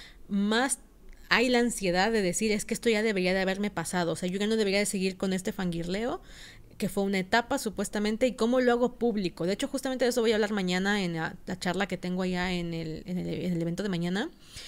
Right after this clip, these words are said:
que es cómo ser un otaku adulto. Y no solamente hablo ya de, del gusto, sino de cuando te tienes que dedicar a algo. Por ejemplo, las gentes que tienen tiendas de anime,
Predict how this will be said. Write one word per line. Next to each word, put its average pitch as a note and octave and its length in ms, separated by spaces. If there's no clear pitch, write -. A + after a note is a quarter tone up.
que F#3+ 240
es - 280
cómo G#3+ 240
ser A3+ 160
un A#3 120
otaku G#3 340
adulto. F#3 440
Y G#3+ 80
no A3+ 100
solamente C4+ 440
hablo C#4 160
ya A3 200
de, B3 160
del F3 240
gusto, G#3 400
sino F#3 240
de G3 100
cuando F3+ 200
te E3+ 100
tienes A3 200
que C#4 100
dedicar F#3+ 400
a G3 100
algo. G3+ 260
Por D3 100
ejemplo, G3+ 260
las F3 180
gentes G#3+ 280
que G3 80
tienen G#3+ 260
tiendas G3 480
de E3+ 60
anime, F#3 580